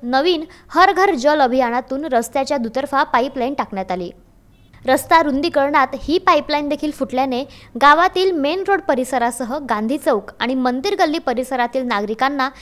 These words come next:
गेल्या तीन आठवड्यांपासून पाणी टंचाईला सामोरे जावे लागते. वितरण व्यवस्थाच उद्ध्वस्त झाल्यामुळे सरपंच सोनाली भूषणवाणी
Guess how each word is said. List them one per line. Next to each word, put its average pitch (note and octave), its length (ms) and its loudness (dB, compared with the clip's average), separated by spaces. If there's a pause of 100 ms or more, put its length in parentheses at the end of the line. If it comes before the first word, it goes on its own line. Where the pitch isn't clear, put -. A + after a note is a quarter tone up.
(240)
गेल्या D4 180 2
तीन F4 360 -2
आठवड्यांपासून C4 760 -2
पाणी A#3 300 -2
टंचाईला B3+ 560 0
सामोरे B3 440 -2
जावे F#3+ 240 0
लागते. F#3 440 -6 (380)
वितरण E4 360 2
व्यवस्थाच D#4 520 0
उद्ध्वस्त C#4+ 400 0
झाल्यामुळे C4 600 0 (320)
सरपंच E4 440 4 (160)
सोनाली D4+ 380 0
भूषणवाणी C#4 640 -2